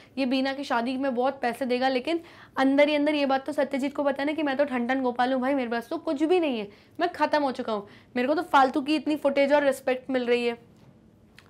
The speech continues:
"Welcome," the voices rang again। Then the expectant hush। Uncle Srinath turned around the group। On the high cheekbones and grey stubble of his face was a clear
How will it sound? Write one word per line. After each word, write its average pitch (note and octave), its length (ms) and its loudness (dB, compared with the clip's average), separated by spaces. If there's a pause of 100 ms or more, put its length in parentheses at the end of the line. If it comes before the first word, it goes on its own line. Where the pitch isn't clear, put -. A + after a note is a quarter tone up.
(420)
"Welcome," D#4+ 600 6
the C#4 60 6
voices C4+ 500 6
rang B3 220 0
again। A3 480 -2 (400)
Then B3+ 280 4 (220)
the C#4+ 160 4
expectant D4 460 -2 (160)
hush। A3 180 0 (400)
Uncle D4+ 260 2
Srinath D4 420 -2 (120)
turned C#4 200 0
around B3 300 2
the B3+ 60 2
group। G#3 180 -2 (380)
On C#4+ 100 2
the F4 240 6
high D4+ 280 4
cheekbones C#4 420 0
and C#4 200 2
grey C#4+ 240 -2
stubble B3 280 0
of A#3+ 140 0
his B3 220 -8
face B3 200 2 (360)
was C#4 160 2
a D4 80 -8
clear D4 240 2